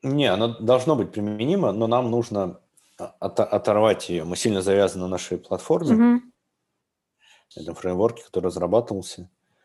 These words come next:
Speaker 1: И можно у Владимира Верстов посмотреть, достаточно много сейчас выступлений есть на смартдате, на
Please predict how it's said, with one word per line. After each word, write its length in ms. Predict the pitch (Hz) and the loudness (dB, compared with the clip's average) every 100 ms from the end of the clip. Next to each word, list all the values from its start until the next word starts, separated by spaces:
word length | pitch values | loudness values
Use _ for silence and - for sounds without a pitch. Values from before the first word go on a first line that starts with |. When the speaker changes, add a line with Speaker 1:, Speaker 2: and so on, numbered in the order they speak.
| _ _ _ | _ _ _
Speaker 1:
И 60 | 92 | -4
можно 640 | 98 95 95 90 87 - _ _ - | 0 0 -2 -4 -6 -8 _ _ -8
у 80 | |
Владимира 480 | 104 101 101 101 92 | -2 0 0 -2 -2
Верстов 520 | 92 87 - 127 - | -6 -8 0 0 0
посмотреть, 680 | - - 90 - 92 90 - | -8 -10 -10 -6 -6 -6 -16
достаточно 420 | - 87 92 - 98 | -12 -6 -6 -4 -4
много 160 | 90 | -4
сейчас 200 | - - | -6 -16
выступлений 400 | - - 101 85 | -18 -16 -10 -10
есть 180 | 73 - | -10 -18
на 80 | - | -18
смартдате, 500 | - 87 123 123 | -8 -2 2 0
на 60 | - | -2